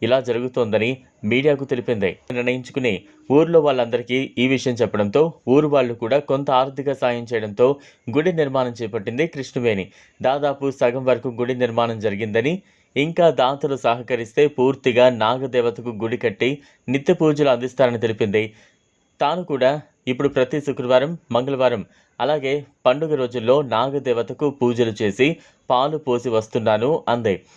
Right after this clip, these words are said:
తను కూడా ఇప్పుడు ప్రతి శుక్రవారం,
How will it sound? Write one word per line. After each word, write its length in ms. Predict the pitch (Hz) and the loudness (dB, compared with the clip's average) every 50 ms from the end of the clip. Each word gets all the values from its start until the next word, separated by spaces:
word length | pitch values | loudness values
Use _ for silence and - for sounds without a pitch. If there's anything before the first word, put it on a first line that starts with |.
| - - _ _ _ _ _ _ _ _ _ _ _ _ _ _ _ - | -20 -20 _ _ _ _ _ _ _ _ _ _ _ _ _ _ _ 0
తను 160 | 170 180 202 | 0 0 0
కూడా 400 | 202 202 170 143 143 156 165 151 - _ _ _ _ _ _ - | -2 -2 0 2 0 0 -2 -4 -10 _ _ _ _ _ _ -4
ఇప్పుడు 400 | 135 135 156 143 117 95 92 101 - _ _ _ _ _ _ _ _ _ _ _ _ - | -2 2 2 4 4 2 0 -4 -12 _ _ _ _ _ _ _ _ _ _ _ _ -2
ప్రతి 260 | 147 160 160 190 175 | -2 2 2 2 0
శుక్రవారం, 640 | - 160 127 151 147 139 135 127 123 135 165 165 | 0 -2 -2 0 2 4 4 4 4 2 -2 -8